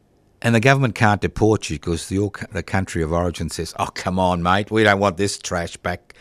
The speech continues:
in our country. It's your problem, he's there, you deal with it."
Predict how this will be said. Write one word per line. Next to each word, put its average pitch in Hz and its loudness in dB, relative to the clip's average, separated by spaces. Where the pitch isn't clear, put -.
in 92 -4
our 90 -2
country. 87 -6
It's 123 0
your 131 8
problem, 90 2
he's 95 -4
there, 104 0
you 104 2
deal 95 0
with 92 -6
it." 147 -10